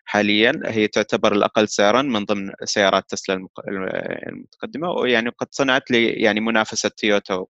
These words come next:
ونيسان وشيفر-، آه، شيفروليه. طبعًا عندك كمان سيارات الفاخرة مثل مرسيدس وبي إم دبليو وسمارت. وزي ما ذكرنا يعني هم،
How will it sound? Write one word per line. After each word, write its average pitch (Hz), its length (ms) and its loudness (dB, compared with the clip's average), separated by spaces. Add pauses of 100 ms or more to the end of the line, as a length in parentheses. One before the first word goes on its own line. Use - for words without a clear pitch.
(160)
ونيسان 98 400 -4
وشيفر-، - 400 -12 (120)
آه، 98 160 -2
شيفروليه. 92 460 -6 (540)
طبعًا 147 340 0
عندك 139 360 2
كمان 123 260 2
سيارات 113 540 4
الفاخرة 104 440 2
مثل 104 440 -2
مرسيدس 110 680 0
وبي 101 200 0
إم 101 100 -2
دبليو 104 520 -2
وسمارت. 104 680 -4 (440)
وزي 113 680 -2
ما 120 160 2
ذكرنا 117 380 0
يعني 107 200 2
هم، 117 240 -4